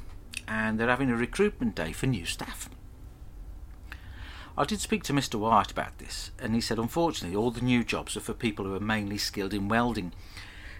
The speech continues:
And since the incident, and the health and safety executive said that I'm not allowed near bottle gas, arc welders, tig welding equipment, mig welders,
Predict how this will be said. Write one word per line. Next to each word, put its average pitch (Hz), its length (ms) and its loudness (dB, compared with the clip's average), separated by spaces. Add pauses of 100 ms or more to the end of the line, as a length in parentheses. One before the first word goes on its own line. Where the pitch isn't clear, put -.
And 113 160 -4
since - 280 2
the 151 120 4
incident, 113 540 2
and 113 100 2
the 113 60 4
health 127 220 4
and 120 80 0
safety 127 340 6
executive 101 500 0
said 110 280 4
that 117 180 0
I'm 117 100 6
not 117 160 8
allowed 113 320 10
near 107 220 6
bottle 139 340 8
gas, 104 460 6
arc 143 320 10
welders, 92 320 0
tig - 280 -2
welding 95 300 2
equipment, 95 460 -4
mig 156 200 0
welders, 92 400 0